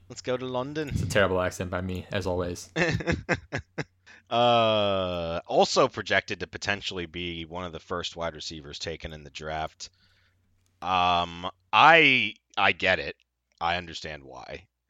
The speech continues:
Speaker 1: He is six-foot-five. He is huge. He runs like a four five. He, I don't know if I've seen him not get a fifty fifty ball. It's more like a,
Speaker 2: <laughs>
Speaker 1: a ninety-five five ball for him. And there's a,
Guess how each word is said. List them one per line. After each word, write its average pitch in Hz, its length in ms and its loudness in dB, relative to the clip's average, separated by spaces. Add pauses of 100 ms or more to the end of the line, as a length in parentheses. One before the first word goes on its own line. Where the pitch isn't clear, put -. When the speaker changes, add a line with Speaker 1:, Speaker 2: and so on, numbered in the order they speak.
(120)
Speaker 1:
He 135 220 2
is 85 160 0
six-foot-five. 73 1300 -2 (520)
He 104 240 -8
is 78 120 -8
huge. 78 640 -8
He 160 120 -6
runs 135 320 0
like 104 160 0
a 95 60 -6
four 107 300 -4
five. 76 640 -2 (440)
He, 113 480 -6
I 127 140 10
don't 165 180 6
know 135 200 8
if 123 120 2
I've 107 160 6
seen 117 280 -4
him 101 180 -2
not 101 280 2
get 98 160 0
a 85 60 -4
fifty - 320 -8
fifty 82 380 -8
ball. 71 340 -10
It's - 200 -12
more 98 100 -4 (100)
like 196 260 10
a, 202 280 6
Speaker 2:
<laughs> 170 240 8
Speaker 1:
a - 20 -12
ninety-five 98 960 0
five 85 420 -2
ball 76 220 -8
for 80 200 -12
him. 73 360 -14 (800)
And 104 260 2
there's 131 180 2
a, 147 140 4